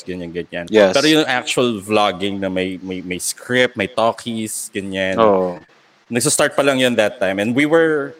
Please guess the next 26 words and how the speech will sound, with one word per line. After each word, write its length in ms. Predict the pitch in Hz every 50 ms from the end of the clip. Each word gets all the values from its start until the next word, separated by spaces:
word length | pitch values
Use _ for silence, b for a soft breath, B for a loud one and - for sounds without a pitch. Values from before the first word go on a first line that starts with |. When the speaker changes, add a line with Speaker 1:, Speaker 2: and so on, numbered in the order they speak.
| - _
Speaker 1:
we, 320 | - 120 165 214 202 - - -
we 120 | - 185
stepped 480 | 175 - - - 160 156 - - - 135
in. 560 | 117 110 104 101 104 101 98 110 117 117 117 _ _ _ _ _ b b b b _ -
Speaker 2:
Oo. 340 | 127 117 104 98 98 101 - - _ _ -
Speaker 1:
Pero 160 | 123 120 117
hindi 160 | 127 127 120 123
pa 100 | 123 135
tayo 160 | 120 120 120 -
prepared. 520 | 127 110 - 98 90 90 87 87 85 80 80 92 - -
<laughs> 140 | - -
Speaker 2:
Clueless. 380 | - 190 190 190 185 165 170 180
Actually, 420 | 190 208 208 - - 220 220 220
ano, 240 | 190 180 175 175 170
we 140 | 170 196 202
step 320 | - - 202 196 - -
in. 160 | 185 180 190 185
We 160 | 190 214 196
are 240 | 190 202 214 220 185
a 80 | 190
bit 260 | 170 151 185 185 180
prepared, 380 | - - 160 160 - 139 127 127
but 140 | 127 147 -
we're 160 | - 151 147
clueless 480 | - - 131 120 110 110 113 117 - -
eh. 160 | 87 - -